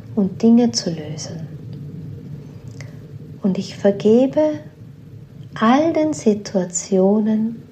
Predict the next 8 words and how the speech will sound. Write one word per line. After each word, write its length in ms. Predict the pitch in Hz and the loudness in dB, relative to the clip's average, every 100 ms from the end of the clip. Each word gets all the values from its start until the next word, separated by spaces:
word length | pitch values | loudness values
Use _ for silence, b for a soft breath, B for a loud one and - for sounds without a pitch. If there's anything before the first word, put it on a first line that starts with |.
| - | -6
die 140 | 190 180 | -4 0
das 500 | 185 208 226 - - | 0 2 0 -2 2
mit 360 | 202 202 - | 2 2 -4
kreiert 640 | - 208 247 202 180 - - | -2 0 2 2 0 -6 -8
haben. 340 | 160 165 165 - - - - - - - - - - - - - - - | -8 -8 -10 -12 -14 -16 -16 -16 -16 -16 -16 -14 -14 -14 -14 -14 -12 -12
Ich 180 | - | -12
vergebe 520 | - 190 - 185 180 175 | -4 -2 4 4 4 0
dir 540 | - 214 254 302 330 | 0 2 4 4 0